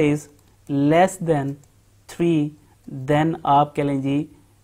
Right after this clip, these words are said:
अ, आप, आप पूछ रहे हैं, अ, सॉरी, आप कह रहे हैं कि अगर तो चार जो है वो छोटा है तीन से, तो आप कह दें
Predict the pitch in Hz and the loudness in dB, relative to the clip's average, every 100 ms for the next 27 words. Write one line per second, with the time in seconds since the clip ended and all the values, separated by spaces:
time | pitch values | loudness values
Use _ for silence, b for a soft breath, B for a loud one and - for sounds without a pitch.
0 | - 135 127 127 127 - 131 135 139 - | -8 -4 -2 -2 -2 -4 -6 0 -2 -2
1 | - 143 147 180 185 185 151 127 123 - | 0 0 2 -2 -2 -2 -4 -2 -4 -8
2 | b b 139 135 151 151 147 147 175 170 | b b -6 -2 0 2 2 2 2 2
3 | 143 147 160 - 139 143 180 214 - 151 | 0 -2 -6 -4 -4 0 2 2 2 0
4 | 139 147 b b _ - 147 156 185 185 | 0 -2 b b _ 0 4 6 6 2
5 | 196 147 131 - b b - 175 185 - | 0 0 -2 -6 b b -4 -2 -2 0
6 | 160 151 185 185 180 180 - 170 185 185 | -2 2 2 2 0 -2 -2 -2 0 -2
7 | - 143 147 B B - - 143 143 160 | -2 -2 -2 B B -20 -4 4 6 4
8 | - 165 160 160 170 | 2 0 2 0 -2